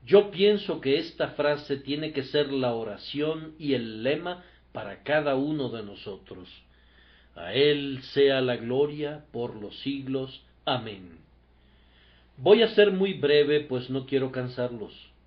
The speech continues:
A él sea la gloria por los siglos. Este debería ser el único deseo del cristiano.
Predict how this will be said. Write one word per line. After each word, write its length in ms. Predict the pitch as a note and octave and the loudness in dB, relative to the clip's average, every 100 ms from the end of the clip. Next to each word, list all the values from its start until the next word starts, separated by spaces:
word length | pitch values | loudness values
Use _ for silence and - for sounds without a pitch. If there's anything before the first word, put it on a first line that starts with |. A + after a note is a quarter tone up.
| _ _ _ _ - | _ _ _ _ -16
A 200 | F#2+ B2 | -4 2
él 340 | D#3+ E3+ D#3 - - | 2 0 -6 -10 -2
sea 300 | D#3 D3+ D3+ | 2 4 4
la 160 | D3+ | 2
gloria 600 | C3 C#3 D3+ D#3 D3+ D3 | 0 2 2 2 -4 -4
por 160 | D3 B2+ | -4 -6
los 180 | A#2+ - | -6 -10
siglos. 440 | A2 F#2+ F2+ - - - _ _ _ _ _ - | -14 -14 -16 -18 -20 -20 _ _ _ _ _ -4
Este 360 | D#3+ D#3 F#3 | -2 0 0
debería 500 | F3+ F3 F3 E3 E3+ | 2 2 0 2 0
ser 240 | - E3+ E3+ | 0 -2 -2
el 220 | D#3 D3+ | -2 0
único 480 | G#3 A3 G#3 D#3+ D3 | -2 -2 -4 0 0
deseo 600 | B2 - - D#3+ E3 D#3+ | -2 -4 -2 0 0 0
del 200 | C3+ A2+ | -4 -4
cristiano. 640 | A2 G#2 - G2+ F#2 F#2 | -12 -16 -12 -12 -12 -16